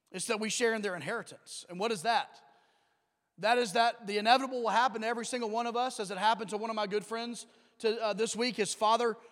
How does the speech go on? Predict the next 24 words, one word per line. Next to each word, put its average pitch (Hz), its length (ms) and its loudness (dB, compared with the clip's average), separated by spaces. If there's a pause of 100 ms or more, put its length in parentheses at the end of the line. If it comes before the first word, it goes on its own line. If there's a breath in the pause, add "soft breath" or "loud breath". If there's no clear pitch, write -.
(140 loud breath)
uh, 175 160 0
passed 214 340 0
away. 214 320 -2
And 175 160 -10
it 220 100 -2
will 208 100 -2
happen 208 300 0
to 175 80 -12
all 220 300 4
of 240 80 2
us 262 300 0 (300 loud breath)
that 208 200 0
one 240 240 2
day 240 220 6
we 233 140 -2
will 202 180 0
leave 247 260 -2
this 294 180 -6
earth 233 260 -2
and 208 80 -4
we 208 60 -4
will 208 140 -6
enter 196 360 -12 (120)
into 170 540 -12